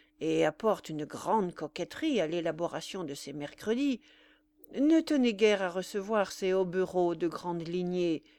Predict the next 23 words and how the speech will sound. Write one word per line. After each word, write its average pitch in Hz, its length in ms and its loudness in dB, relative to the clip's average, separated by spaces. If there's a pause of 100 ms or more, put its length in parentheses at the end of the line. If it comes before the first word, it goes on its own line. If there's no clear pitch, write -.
(140)
mais 151 580 -2
sans 135 400 -6
esprit. - 460 -8 (880)
Elle 196 220 4
n'a 190 120 2
pu 220 200 -6
se - 120 -6
résoudre 165 600 -4
à 165 40 -2
inviter 196 500 -2
la 180 140 -2
marquise 180 520 -4
Douairière, 190 720 0 (420)
mais 226 300 2 (380)
s'est 208 280 2
résignée 226 540 2
au 285 100 2
fils 233 460 -4
et 170 180 -2
à 175 60 0
la 185 120 4
belle-fille. » « 190 640 -2 (1700)
Ah, 302 720 -4